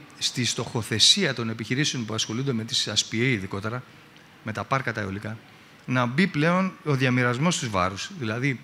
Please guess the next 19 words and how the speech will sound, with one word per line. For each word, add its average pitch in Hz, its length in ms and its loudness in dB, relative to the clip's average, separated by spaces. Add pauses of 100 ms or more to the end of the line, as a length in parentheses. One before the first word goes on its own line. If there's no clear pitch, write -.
(140)
ήδη 196 340 6
έχει 101 220 0
αρχίσει, 104 460 -4 (240)
για 110 160 -6
να 107 80 -4
μην 120 140 -2
λέμε 107 240 0
κάτι, 101 300 -6 (440)
να 117 260 -2
ε-, 117 400 -2
εκμεταλλευτούμε 120 680 0
τα 160 100 2
υπεράκτια, 131 520 2
τα 113 160 -4
offshore 98 300 -2 (1080)
wind 113 260 0
farms, 101 420 -8 (360)
ή 127 100 2
αλλιώς 117 280 -2